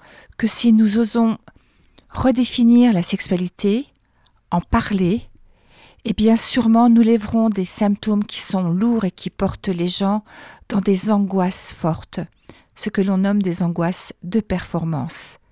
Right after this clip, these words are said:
Et oui, ces angoisses ne sont pas liées non plus qu'à l'efficacité dans le travail. Nous les retrouvons aussi dans la sexualité. Je dois y arriver. Il me faut avoir une bonne érection pour.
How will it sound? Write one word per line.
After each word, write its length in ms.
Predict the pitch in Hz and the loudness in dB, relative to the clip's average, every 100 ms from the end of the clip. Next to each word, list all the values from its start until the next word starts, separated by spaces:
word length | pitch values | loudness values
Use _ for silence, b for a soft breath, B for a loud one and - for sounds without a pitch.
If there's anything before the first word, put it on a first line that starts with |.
| _ _ | _ _
Et 100 | 180 | -2
oui, 200 | 196 208 | 0 0
ces 320 | - - 180 180 | -2 -2 -2 -2
angoisses 400 | 165 196 208 - | -2 -2 -2 -6
ne 60 | |
sont 180 | - 175 | -8 -8
pas 240 | - 170 | -6 -4
liées 220 | 165 175 180 | -4 -2 -2
non 180 | 196 | -2
plus 320 | 190 - 202 240 B B B B | -4 -4 -2 -2 B B B B
qu'à 120 | - 190 | 0 2
l'efficacité 1080 | 196 - 208 196 185 - - - 196 247 247 b b | 2 0 -2 -2 0 -2 -4 -2 0 -2 -6 b b
dans 200 | - 185 | -4 -2
le 80 | 170 | -2
travail. 640 | - 175 190 208 190 180 - | -4 -4 -2 -2 -2 -4 -4
Nous 100 | 202 | -2
les 140 | 190 | -2
retrouvons 360 | 175 - 180 185 | -4 -8 -6 -4
aussi 360 | 175 - - 190 | -4 -4 -4 -4
dans 100 | 175 | -4
la 160 | 156 | -4
sexualité. 880 | 143 - 180 - 185 165 160 - 160 B B B B | -4 -4 -4 -6 -6 -8 -8 -8 -10 B B B B
Je 180 | 214 208 | -2 0
dois 240 | 190 214 | 2 2
y 140 | 202 202 | 2 2
arriver. 580 | 196 202 185 185 170 - B B B B | 2 -2 -2 -4 -6 -8 B B B B
Il 140 | 214 208 | 2 4
me 140 | 214 | 4
faut 180 | 208 233 | 0 0
avoir 340 | 214 208 208 | 0 0 0
une 160 | 196 190 | 0 0
bonne 200 | 185 190 | 0 -2
érection 600 | 190 180 - - 220 233 B B _ | -2 -2 -4 -2 0 -2 B B _
pour. 480 | 226 220 175 - | -2 -2 -2 -6